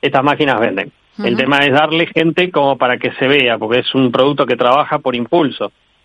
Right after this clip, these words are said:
Speaker 1: O sea, esto es como el sistema ida de marketing, que es atención, interés, deseo y acción. Pues esto trabaja así. O sea, más que con publicidad, es con lo que pasan.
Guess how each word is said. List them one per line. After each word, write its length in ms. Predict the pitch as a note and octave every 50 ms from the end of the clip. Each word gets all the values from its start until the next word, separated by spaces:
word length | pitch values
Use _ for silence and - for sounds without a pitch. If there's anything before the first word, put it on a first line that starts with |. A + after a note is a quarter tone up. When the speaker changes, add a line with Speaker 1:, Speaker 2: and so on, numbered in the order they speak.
| _ _
Speaker 1:
O 140 | - A2+ G#2+
sea, 140 | - A2+ A#2
esto 180 | A#2+ - B2+
es 40 | A#2+
como 160 | - C3 C3
el 60 | B2+
sistema 420 | A#2+ C#3 A#2+ - - C#3 C3 B2+ C3
ida 200 | C3+ C3 B2 A#2+
de 60 | B2
marketing, 480 | C3+ C#3+ C3 A#2+ - G#2 - A2+ G#2 G2+
que 80 | A2+ A2+
es 100 | - -
atención, 760 | B2+ - B2 A#2+ - - - C#3+ D3+ D#3+ E3+ F#3 F#3 F#3 -
interés, 560 | - B2 B2 A#2 B2 A#2+ A#2 C3 C#3+ D#3+ E3+ E3 - -
deseo 420 | - B2+ B2 - - C#3 D3+ D3+ C3+
y 20 |
acción. 420 | A#2+ A2+ - - B2+ G#2 G2 F#2+ _ -
Pues 240 | A#2+ A2 A2 A2+ - -
esto 240 | C#3 C3 - D3
trabaja 340 | C#3 C#3 C#3 C3+ B2+ - C#3
así. 240 | A#2+ - - A#2 A#2 - -
O 100 | A2+ A2
sea, 120 | - A#2+
más 180 | A#2 B2 C#3 C3+
que 140 | - C#3+ B2
con 180 | - C3 B2+
publicidad, 680 | A#2+ C3 B2+ B2+ C3 B2 - C3+ C3 D3 E3+ G3 A3 A3+ A3+ -
es 120 | C#3+ C3+
con 160 | - C#3+ C#3
lo 80 | C3+ B2+
que 140 | A#2+ B2+ A#2
pasan. 440 | - A#2+ - - G#2 G2+ G2 G2